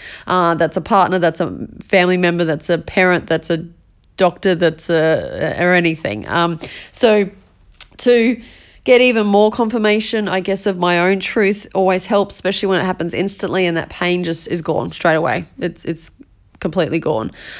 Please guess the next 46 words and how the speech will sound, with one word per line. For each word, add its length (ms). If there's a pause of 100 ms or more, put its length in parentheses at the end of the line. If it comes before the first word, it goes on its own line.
(240)
Uh, 240
there's 420
not 320
just 260
necessarily 380
the 140
relief, 480
it's 200
just 300
the, 240
"Yeah, 340 (160)
of 120
course, 260
that 160
was 100
always 220
gonna 180
happen." 360 (280)
I'm 160
grateful 360
that 180
my 140
ca-, 180 (220)
my 180
cat, 340
<laughs> 300
my 180
friend 360
Cat, 300 (280)
was 200
there 200
to 160
speak 340
with 220
me. 360
She 280
asked 260
me 100
some 220
amazing 440
questions. 460
I 80
could 220
de-, 180
dive 360
deep, 320